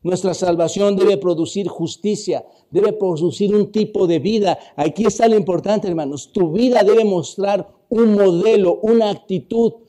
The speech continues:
una lealtad, una sinceridad a Dios. No puede ser diferente, hermanos. Dios nos ha hecho diferentes en el sentido de darnos dones, en el sentido de forma física, en forma, forma externa, forma interna, en ese sentido, hermanos, pero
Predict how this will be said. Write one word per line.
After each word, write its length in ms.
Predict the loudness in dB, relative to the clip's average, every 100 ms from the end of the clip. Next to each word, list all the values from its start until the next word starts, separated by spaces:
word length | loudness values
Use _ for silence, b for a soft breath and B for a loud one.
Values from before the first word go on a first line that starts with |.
| b b
una 260 | 0 4 4
lealtad, 640 | 4 2 0 2 2 0 -2
una 220 | 0 0
sinceridad 840 | -2 -2 -2 -2 -2 -2 -2 -2 -4
a 100 | -4
Dios. 400 | 0 0 0 -8 b -6
No 440 | 0 4 4 2
puede 260 | 0 0 0
ser 260 | -2 -4
diferente, 640 | -4 -6 -4 -4 -2 -4 -4
hermanos. 600 | -6 -8 -16 -20 -20 _ _ _ _ _
Dios 320 | -4 0 2
nos 180 | 0 -2
ha 80 | -4
hecho 200 | -2 -4
diferentes 500 | -4 -2 -2 -2 -4
en 60 |
el 100 | -6
sentido 320 | -6 -6 -2 -2
de 140 | 0
darnos 400 | -2 -2 -6 -4
dones, 280 | -2 -2 -4
en 80 | -8
el 60 |
sentido 380 | -8 -8 -4 -2
de 180 | -2 -4 b b
forma 320 | -2 -2 -2
física, 400 | -4 -4 -4 -6
en 100 | -6
forma, 240 | -6 -6 -8
forma 460 | -8 -8 -6 -6
externa, 420 | -8 -6 -4 -4
forma 240 | -6 -8 -6
interna, 360 | -6 -6 -6
en 60 | -8
ese 200 | -8 -8
sentido, 320 | -8 -6 -4
hermanos, 320 | -4 -6 -8
pero 340 | -6 -2 -2